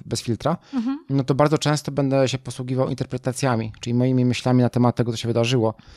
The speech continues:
Speaker 1: I te interpretacje bardzo często są albo krzywdzące, albo tak naprawdę nie myślę tak, e, realnie, tylko mi przyszło pierwsze do głowy. Więc ja chcę nadać ten filtr tym, e, tym rzeczom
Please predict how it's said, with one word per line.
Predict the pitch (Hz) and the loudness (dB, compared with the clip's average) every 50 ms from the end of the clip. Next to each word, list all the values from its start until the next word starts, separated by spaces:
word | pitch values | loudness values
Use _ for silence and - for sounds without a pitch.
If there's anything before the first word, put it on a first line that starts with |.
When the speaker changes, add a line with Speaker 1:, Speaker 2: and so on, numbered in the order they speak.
| - - - - - | -20 -20 -20 -14 -6
Speaker 1:
I | |
te | - 147 143 | 0 0 0
interpretacje | 135 - - 147 - 151 147 156 147 - 156 | 0 2 0 0 0 0 0 -2 -2 -4 -2
bardzo | 143 147 139 147 | -2 -2 0 0
często | - 151 147 - 135 | -2 -2 -2 -2 -4
są | 127 170 - | -4 -4 -4
albo | 151 143 143 120 | -2 -2 -2 -2
krzywdzące, | - 131 120 104 127 131 127 127 147 143 | -2 -2 0 2 2 0 0 0 -2 -4
albo | 135 123 127 | -2 -4 -4
tak | - - - | -4 -4 -4
naprawdę | 135 123 - 143 147 | -4 -2 -2 0 2
nie | 151 156 165 | 4 4 4
myślę | 190 196 180 - 156 - | 4 4 4 2 2 0
tak, | 139 - - - - 131 | 0 -2 -4 -4 0 2
e, | 123 123 123 123 123 - - 131 | 4 4 6 4 2 2 0 2
realnie, | 127 131 131 135 127 123 123 135 151 | 2 4 4 6 6 4 4 2 0
tylko | - - 147 | 0 0 2
mi | 139 127 | 2 2
przyszło | - - - - | 0 -2 -6 -4
pierwsze | - 131 131 131 | -2 -2 0 0
do | 127 | 2
głowy. | 120 139 135 120 117 120 - - - - - - - - _ _ - | 4 6 6 6 4 2 -2 -6 -20 -20 -20 -20 -20 -20 _ _ -4
Więc | 131 123 117 | -2 0 2
ja | 131 147 151 | 4 4 2
chcę | 143 - - 139 | 2 0 0 2
nadać | 135 131 120 131 113 | 2 4 2 2 0
ten | - 123 113 | 0 -2 -2
filtr | - - 135 135 123 131 - | -2 -2 -2 -2 -2 -2 -6
tym, | - - 120 117 117 117 | -6 -4 -2 0 0 0
e, | 113 117 117 117 117 107 - | -2 -2 -2 -2 -2 -4 -4
tym | 117 117 | -4 -4
rzeczom | 110 110 104 - 139 175 | -4 -4 -2 -2 -2 -2